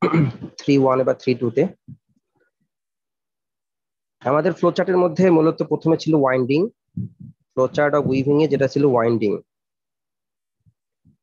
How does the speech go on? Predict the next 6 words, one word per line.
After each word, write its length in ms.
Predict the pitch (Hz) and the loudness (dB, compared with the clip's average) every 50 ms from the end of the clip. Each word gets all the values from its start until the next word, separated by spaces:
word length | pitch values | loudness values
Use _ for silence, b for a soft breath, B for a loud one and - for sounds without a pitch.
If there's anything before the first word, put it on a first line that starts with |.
| _ _ _ _ _ 139 _ | _ _ _ _ _ _ _
এরপরে 400 | - 147 151 147 - 160 156 160 | 0 2 2 2 2 0 0 0
ছিল 200 | 151 - - 175 | 0 -2 -2 0
ওয়ার্পিং, 500 | 190 151 120 110 104 - _ 107 95 90 - _ _ _ _ _ _ _ _ _ _ _ _ _ _ _ _ _ _ _ _ _ _ _ _ _ _ _ _ _ _ _ _ _ _ _ _ _ _ _ _ _ _ _ _ _ _ _ _ _ _ _ _ | 2 2 2 2 0 -2 _ -8 -8 -8 -10 _ _ _ _ _ _ _ _ _ _ _ _ _ _ _ _ _ _ _ _ _ _ _ _ _ _ _ _ _ _ _ _ _ _ _ _ _ _ _ _ _ _ _ _ _ _ _ _ _ _ _ _
তারপরে 380 | 123 123 123 - - 131 135 131 | -2 -2 -2 0 0 0 0 -2
ছাই-, 300 | - - - 120 120 117 | -2 -4 -2 -2 -2 -4
sizing। 680 | - - - - 123 123 120 117 123 127 151 196 - | -6 -8 -6 -4 -2 -2 -2 0 0 0 0 -2 -4